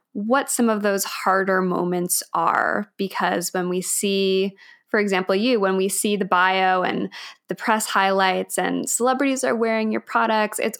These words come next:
all so amazing. But we also know that there can be really hard moments in running a business and starting a business. So I'm curious what some of those harder lessons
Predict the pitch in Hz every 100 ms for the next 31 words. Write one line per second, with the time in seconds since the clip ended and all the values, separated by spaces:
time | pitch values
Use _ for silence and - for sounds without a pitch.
0 | - 220 220 220 214 208 208 208 196 190
1 | 185 196 190 190 185 - 196 196 - 190
2 | - 190 190 185 180 180 175 175 175 175
3 | 190 - - - _ 185 185 185 - 226
4 | 214 190 185 190 190 202 190 185 185 175
5 | 196 - - - - - 190 180 175 180
6 | 180 180 185 - - 117 190 - 180 -
7 | 180 214 208 185 - 110 - 78 78 226
8 | - - - - - 220 214 214 247 294
9 | 311 226 208 214 202 202 185 185 - 185
10 | 185 190 180 175 - 190 185 180 180 -